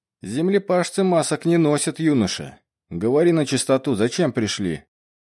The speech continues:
"Уродлив я, теть, вот и причина. Людей тревожить не хочу своими шрамами",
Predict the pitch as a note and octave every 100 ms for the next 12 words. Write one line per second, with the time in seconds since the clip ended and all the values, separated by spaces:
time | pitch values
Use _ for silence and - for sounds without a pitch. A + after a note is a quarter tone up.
0 | _ _ - G2 D#3+ C#3+ G2+ F#2+ - F#2
1 | F2 E2+ D2 F#2+ D3 D#3+ D3 C#3+ - F#2+
2 | D#2+ C#2+ _ _ _ - F2+ B2+ F3 -
3 | A#2 C#3 A#2 G2 A2 C#3+ C#3 A#2 - G2
4 | F#2 F2+ G2+ F2+ E2 D2+